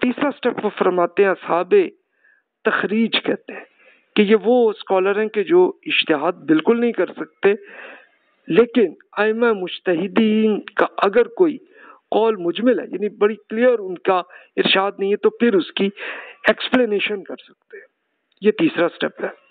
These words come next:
अच्छा, उससे नीचे आए तो चौथा step है असहाब तरजीह, कि जो इज्तिहाद नहीं कर सकते, लेकिन मुख्तलिफ मुज्तहिदीन में अगर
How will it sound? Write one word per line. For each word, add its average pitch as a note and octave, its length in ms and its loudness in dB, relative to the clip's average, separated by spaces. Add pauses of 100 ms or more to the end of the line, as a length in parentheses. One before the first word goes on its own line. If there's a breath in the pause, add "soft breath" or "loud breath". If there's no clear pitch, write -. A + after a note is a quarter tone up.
(600 loud breath)
अच्छा, G#3 200 -4
उससे C4 320 -2
नीचे A#3 320 -2
आए A3+ 220 -6 (420)
तो G3+ 80 -4
चौथा G3+ 360 0
step - 360 -4
है G#3+ 100 2
असहाब F3+ 420 -2 (160)
तरजीह, F3 400 -2 (1000 soft breath)
कि A3 80 0
जो A3 140 0
इज्तिहाद G3+ 520 -2
नहीं A3+ 180 -4
कर D#3 220 -4
सकते, - 380 0
लेकिन F3 440 0 (440 loud breath)
मुख्तलिफ B3 560 0
मुज्तहिदीन F#3+ 840 -2
में F#3+ 140 0
अगर E3+ 420 -2